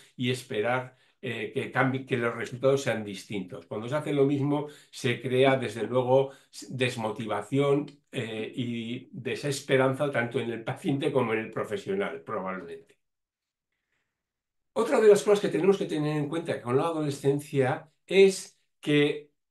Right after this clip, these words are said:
hay que hacer un ejercicio de, di-, eh, vislumbrar qué tiene que ver con la diabetes, qué tiene que ver con la adolescencia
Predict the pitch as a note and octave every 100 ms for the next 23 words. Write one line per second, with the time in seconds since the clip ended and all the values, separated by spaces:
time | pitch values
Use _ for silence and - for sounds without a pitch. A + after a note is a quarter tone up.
0 | _ _ _ F#3+ G#3+ - F#3+ F3+ E3+ -
1 | _ _ _ _ _ D3+ C#3+ G3 G#3 G3
2 | F#3 C#3+ C3+ - G#3 G3 - C#3 B2+ G#2+
3 | B2 D#3 D#3 B2+ - _ _ - C3 C3+
4 | D3 C#3+ C#3 C3+ C3+ F#3 F#3+ F#3+ F3+ D#3
5 | E3 B2 F#2+ - _ _ - A#3+ A#3+ C4
6 | G#3 F3+ D#3 F3+ G3 D#3+ C#3+ E3 F#3+ D#3
7 | A#2+ A2 G2 F#2+ - - _ _ _ -
8 | B3+ - B3 G3+ - D3 F#3 G3 - C#3+
9 | C#3+ B2 B2 A#2 - B2 B2 - A#2 C3+